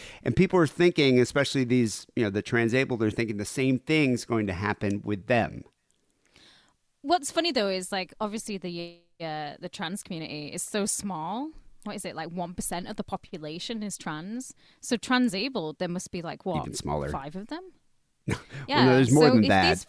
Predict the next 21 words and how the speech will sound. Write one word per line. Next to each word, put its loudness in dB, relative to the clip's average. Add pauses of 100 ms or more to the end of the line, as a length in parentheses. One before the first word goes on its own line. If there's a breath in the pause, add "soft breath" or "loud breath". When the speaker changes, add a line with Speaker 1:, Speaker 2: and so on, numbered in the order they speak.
(140)
Speaker 1:
but 0
Speaker 2:
<laughs> -10
I 4
know, 10
but 2
if 2
these -2
five -2
people -4 (340 loud breath)
all 2
wanna -2
chop -2
off 2
their 0
arms -2
or -2
their -6
legs -4
for -6
whatever 0
reason, -8